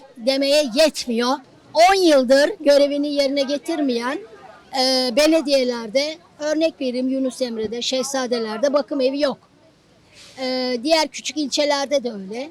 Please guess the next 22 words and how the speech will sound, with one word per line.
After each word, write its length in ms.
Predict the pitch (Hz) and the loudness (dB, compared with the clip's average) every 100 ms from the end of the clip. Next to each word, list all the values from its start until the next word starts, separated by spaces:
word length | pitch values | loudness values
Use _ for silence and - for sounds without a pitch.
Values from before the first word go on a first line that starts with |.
| - | -2
Olanlar 580 | 302 311 320 311 311 269 | 2 2 2 0 -2 -2
da 60 | |
zaten, 500 | 247 262 254 285 285 269 - | -4 -4 -4 -6 -6 -10 -16
e, 60 | 247 240 240 240 | -14 -12 -10 -8
yaşam 400 | 247 254 262 247 | -4 -2 -4 -6
haya-, 520 | 226 - 233 226 254 | -12 -12 -10 -10 -10
standardına 680 | 247 - 247 240 233 214 233 | -10 -6 -4 -4 -10 -10 -10
uygun 380 | 233 214 202 208 | -8 -8 -8 -10
değil. 340 | 202 226 311 - - 185 170 - - - - | -6 -4 -6 -8 -20 -20 -20 -20 -20 -20 -6
E, 500 | 269 277 269 262 262 | -2 0 2 0 0
son 320 | - 320 294 | 0 0 4
belediye 400 | 285 294 285 320 | 2 2 0 0
seçimlerinde 920 | 294 254 - 247 233 220 220 254 339 - - _ - | 0 0 0 -2 -4 -4 -2 -2 -4 -8 -20 _ 0
on 180 | 311 349 | 4 4
yedi 280 | 330 269 254 | 2 -2 -6
ilçenin 520 | 247 196 262 285 311 | -8 -2 -2 0 -4
on 300 | - 294 269 | -2 -2 0
dördünü 440 | 240 214 240 277 | -2 -2 -4 -4
C 240 | 262 247 240 | -2 -2 -2
H 40 | |
P 180 | 208 240 | -6 -8
aldı. 440 | 220 190 240 285 | -6 -6 -4 -6